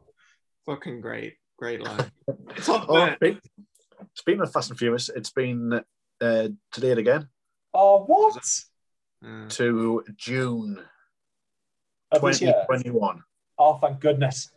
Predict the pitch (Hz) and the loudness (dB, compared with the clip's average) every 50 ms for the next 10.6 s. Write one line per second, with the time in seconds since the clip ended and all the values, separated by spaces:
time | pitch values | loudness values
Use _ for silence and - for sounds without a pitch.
0 | _ _ _ - - 139 139 - 139 139 - 170 156 151 156 156 135 - 160 147 | _ _ _ -12 -10 -6 -6 -6 -6 -4 2 2 2 2 0 -8 -4 0 2 2
1 | 131 117 117 117 113 113 101 107 107 107 107 104 - 104 - _ _ _ _ _ | 2 2 0 -2 -8 -6 -4 0 0 0 0 -2 -6 -16 -20 _ _ _ _ _
2 | _ _ - - - - - 127 139 160 170 147 123 139 139 131 113 107 101 107 | _ _ -20 -20 -16 -8 -2 2 4 4 4 4 4 4 4 6 4 2 2 2
3 | 113 123 139 - - _ _ _ _ _ _ - - - - - - - - - | 2 2 2 0 -6 _ _ _ _ _ _ -20 -20 -20 -20 -20 -20 -20 -20 -20
4 | - - _ _ _ _ _ _ _ _ _ _ _ _ _ - - 240 226 - | -20 -20 _ _ _ _ _ _ _ _ _ _ _ _ _ -14 -12 -12 -10 -6
5 | - 311 302 - - _ _ _ - _ _ _ _ _ _ _ _ _ - - | -6 -6 -6 -6 -10 _ _ _ -20 _ _ _ _ _ _ _ _ _ -20 -20
6 | - _ _ _ _ - - _ _ _ - - - - - - - - - _ | -20 _ _ _ _ -20 -20 _ _ _ -18 -18 -14 -6 -6 -6 -6 -8 -18 _
7 | _ _ _ _ _ _ _ - - 277 277 - - - 208 196 - _ _ _ | _ _ _ _ _ _ _ -18 -16 -16 -16 -16 -18 -20 -20 -20 -20 _ _ _
8 | - - - 160 165 165 160 151 151 143 143 147 147 147 139 135 139 139 - - | -12 -6 -4 -2 -2 0 0 -2 -2 -4 -4 -6 -4 -4 -6 -6 -10 -12 -16 -20
9 | _ _ _ _ _ _ _ _ _ _ _ _ _ _ _ _ _ _ _ _ | _ _ _ _ _ _ _ _ _ _ _ _ _ _ _ _ _ _ _ _
10 | _ _ _ _ _ _ _ _ - 165 - | _ _ _ _ _ _ _ _ -6 -6 -6